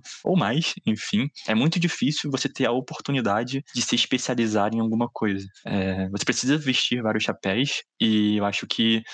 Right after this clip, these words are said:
se a sua realidade, né, se a sua vontade é ter uma experiência indie, você precisa ir preparado pra ser generalista, senão provavelmente alguma coisa vai faltar nesse seu jogo.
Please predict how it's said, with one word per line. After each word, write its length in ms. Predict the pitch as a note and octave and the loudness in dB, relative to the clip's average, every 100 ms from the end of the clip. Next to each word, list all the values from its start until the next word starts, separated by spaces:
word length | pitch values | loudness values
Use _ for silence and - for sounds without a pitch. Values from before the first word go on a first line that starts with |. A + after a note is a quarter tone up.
| - | -14
se 180 | - - | -4 -2
a 40 | |
sua 220 | G#2 C3+ C#3 | 0 2 2
realidade, 500 | C#3 B2 G2+ G#2+ A#2+ | 2 2 2 0 2
né, 140 | G#2 | 0
se 120 | - | 0
a 40 | G2+ | 0
sua 160 | A2 | 0
vontade 640 | G#2+ A2 - G2+ G#2+ A2 A2+ | 0 0 0 0 0 -4 -2
é 140 | A2 - | -2 0
ter 240 | A2+ A2+ B2 - | 0 0 -2 -4
uma 120 | A2+ | 0
experiência 480 | G#2 - G#2 A2+ B2 | 2 2 0 2 2
indie, 340 | G2+ G#2 B2 B2 - | 2 2 0 -2 -4
você 160 | A2 A2+ F#2+ - - | -2 -2 -2 -10 -6
precisa 500 | - A2+ - A#2+ C3+ | -2 0 2 2 2
ir 140 | A#2+ | 0
preparado 500 | A#2 B2 A#2+ G2+ G2+ | -2 -2 0 0 0
pra 160 | A2 G#2+ | -2 -4
ser 180 | G#2 A2 | -2 0
generalista, 640 | G#2+ A2 G#2 G2+ - A#2+ A#2 - - | 2 2 0 0 -2 -4 -4 -10 -6
senão 260 | - A2+ G#2+ | 0 2 2
provavelmente 540 | B2 B2 B2 A2 A#2+ | 2 2 2 2 0
alguma 360 | A#2 A2 A#2 C3+ | -2 0 0 0
coisa 340 | - A2 A2 | 0 0 0
vai 100 | A2+ - | -2 -4
faltar 440 | G#2+ G2+ G2+ G2+ A2 | -4 -2 -2 -2 0
nesse 300 | G#2+ G#2 - | -2 0 -2
seu 160 | A#2 | -2
jogo. 240 | A#2 G2 | -2 -2